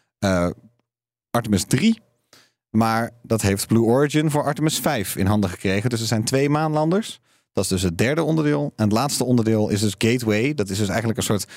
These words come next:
internationaal ruimtestation, maar dan een ruimtestation rondom de maan. En daar kan je dan dus op en neer naar het maanoppervlak. Dus al die verschillende systemen worden ook door verschillende contractors gedaan. Hebben ook allemaal hun eigen rol en he-, zitten ook allemaal in hun eigen fase van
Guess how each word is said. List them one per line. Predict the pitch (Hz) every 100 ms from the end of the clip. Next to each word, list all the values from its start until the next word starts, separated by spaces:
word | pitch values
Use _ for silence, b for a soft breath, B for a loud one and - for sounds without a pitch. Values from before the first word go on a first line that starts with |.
| B B B
internationaal | 170 143 135 117 113 101
ruimtestation, | 139 170 156 151 - 165 185 156
maar | 113
dan | 107 92 98 101 _ _
een | - 113
ruimtestation | 147 143 139 120 127 123
rondom | 110 147 127
de | 117
maan. | 107 120 135 135
En | 110 104
daar | 107 120
kan | 123
je | 113
dan | 107 101
dus | 101 104
op | - 107 98
en | 95
neer | 95 87 92 98 b b b -
naar | 101 101
het | 123
maanoppervlak. | 156 135 104 - 90 - - b b
Dus | - 117
al | 147 185
die | 160
verschillende | - 160 127
systemen | 120 - 175 190
worden | 151 123
ook | 113 107 - -
door | 113
verschillende | 110 - 185 139
contractors | 175 175 135 110 98
gedaan. | 135 165 170 160 - b b
Hebben | 120 120
ook | 117
allemaal | 123 113
hun | 110
eigen | 135 160 135
rol | 113 143 160 160
en | 117 117
he-, | 98
zitten | 131 117
ook |
allemaal | 143 147 131
in | 117
hun | 110
eigen | 131 143 127
fase | - 131 135 127
van | 110 104 98